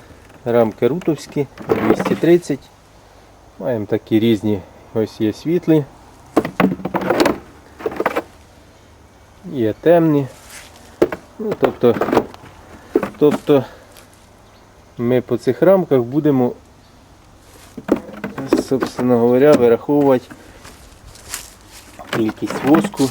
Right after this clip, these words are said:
добуту з однієї рамки. Ми маємо двадцять рамок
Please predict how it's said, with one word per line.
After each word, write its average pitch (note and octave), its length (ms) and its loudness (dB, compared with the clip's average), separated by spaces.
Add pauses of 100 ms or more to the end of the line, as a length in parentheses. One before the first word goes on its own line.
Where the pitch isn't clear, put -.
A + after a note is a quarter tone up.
(600)
добуту A2 480 -2
з G2 60 -4
однієї G#2 420 2
рамки. F2+ 320 -6 (1700)
Ми B2 140 2
маємо A2 320 2
двадцять A2+ 440 0
рамок E3+ 320 2